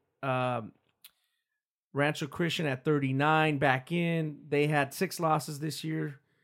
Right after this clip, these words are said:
They split with Santa Margarita. They lost to McEachern. We talked about McEachern. That's another good win for McEachern. Uh, they lost to Montverde, and then they lost to s-, in the playoffs to Bishop Montgomery and Westchester. So,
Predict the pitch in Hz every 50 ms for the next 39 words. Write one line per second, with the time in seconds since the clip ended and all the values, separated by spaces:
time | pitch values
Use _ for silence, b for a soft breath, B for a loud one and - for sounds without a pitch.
0 | _ _ _ _ _ _ - 127 127 - - 170 180 170 151 156 - - 170 151
1 | 143 143 143 139 139 139 131 135 147 156 151 151 151 151 160 185 214 208 190 180
2 | - - 165 156 135 131 - - 127 - - - 87 - - _ _ _ _ _
3 | _ - - 127 120 - 135 127 135 135 123 120 120 - 135 120 - 139 123 139
4 | 151 185 - 220 202 185 170 160 143 139 135 123 127 127 120 - - 120 110 -
5 | _ _ _ _ _ _ _ _ _ _ _ _ _ _ - 127 - - 139 123
6 | 113 - - 107 95 98 95 82 - - 120 120 120 120 127 131 139 135 131 -
7 | 139 135 135 131 123 131 165 170 175 165 165 156 151 147 143 135 - _ _ _
8 | _ _ _ _ _ _ _ - - 135 139 139 139 135 135 135 131 131 135 131
9 | 135 131 - - - - - - - - _ _ _ _ _ _ _ _ _ _
10 | _ _ _ _ _ _ _ _ _ _ _ - - 147 143 135 127 - - 151
11 | 139 131 127 127 - - 131 117 139 131 131 - 127 120 117 113 120 120 117 117
12 | 110 110 107 110 113 107 - - 113 107 - - - 120 - _ _ _ _ _
13 | _ _ _ _ _ _ _ - - - 185 180 175 170 165 156 139 131